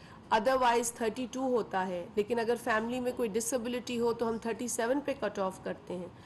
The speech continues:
और अगर कोई ख्वाजा सरा हो जिसने नादरा के अंदर अपना इंदरा-, अपना इंदराज ख्वाजा सरा कराया है और बीआईएसपी से आके रुजू किया है registration के लिए और qualify करता है वो, या वो ख्वाजा सरा, तो उसके ऊपर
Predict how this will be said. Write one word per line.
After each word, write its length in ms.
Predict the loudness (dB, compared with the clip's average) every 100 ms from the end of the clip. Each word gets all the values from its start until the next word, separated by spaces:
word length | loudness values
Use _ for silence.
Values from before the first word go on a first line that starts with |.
| -18 -6 2
और 160 | 4
अगर 200 | 4 2
कोई 180 | 2 0
ख्वाजा 460 | 0 4 4 6 4
सरा 320 | 4 2 2
हो 200 | 0 -2 -6
जिसने 400 | -2 0 2 0 -2 -14 -10 0
नादरा 480 | 4 4 4 4
के 160 | 4 2
अंदर 320 | 0 2 2
अपना 400 | 2 0 2 0 2
इंदरा-, 480 | 0 0 2 2 0 -6 -6
अपना 280 | -4 0 4
इंदराज 540 | 4 4 4 4 2
ख्वाजा 360 | 2 2 4 2
सरा 260 | 2 2 0
कराया 440 | 0 2 4 4 2
है 180 | 2 0
और 120 | -2
बीआईएसपी 640 | -2 0 2 2 0 -4
से 120 | 0 2
आके 260 | 2 2
रुजू 300 | 0 0 -2 -4
किया 180 | 0 2
है 80 | 2
registration 640 | 2 0 0 0 2 -2 0
के 100 | -2
लिए 320 | 0 2 0 -2 -14 -8 2
और 120 | 2
qualify 560 | 4 4 4 4 4 4
करता 360 | 2 0 2 2
है 200 | 2 -2 -6 -12 -18 -10 4
वो, 120 | 6 8 6 4
या 140 | 4 4 2
वो 180 | -2 -2
ख्वाजा 320 | 2 2 2
सरा, 320 | 2 4 4 2 -4 -16 -4
तो 80 | 0
उसके 520 | 2 2 0 2 4
ऊपर 380 | 4 4 4 4